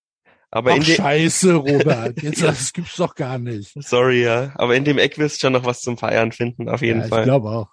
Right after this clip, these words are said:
Speaker 2: Ich glaub auch. Ja,
Speaker 1: Ja,
Speaker 2: nee,
Speaker 1: da-
Speaker 2: aber wie gesagt, freu mich drauf und, äh, werd da sicherlich auch, werd da sicherlich auch ein paar Leute treffen. Ähm, haben ja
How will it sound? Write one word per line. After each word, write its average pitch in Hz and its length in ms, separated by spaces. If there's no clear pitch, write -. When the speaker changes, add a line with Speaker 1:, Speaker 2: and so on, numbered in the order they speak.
Speaker 2:
Ich - 140
glaub 104 240
auch. 98 240
Ja, 175 180
Speaker 1:
Ja, 202 80
Speaker 2:
nee, 208 160
Speaker 1:
da- - 80
Speaker 2:
aber 143 300
wie 151 120
gesagt, 131 260
freu 117 220
mich 117 140
drauf 117 340
und, 117 320
äh, 110 200
werd 120 200
da 110 80
sicherlich 135 460
auch, 127 260
werd - 100
da 127 80
sicherlich 175 460
auch 180 80
ein 170 100
paar 180 140
Leute 185 260
treffen. 240 480
Ähm, 151 440
haben 156 200
ja 151 280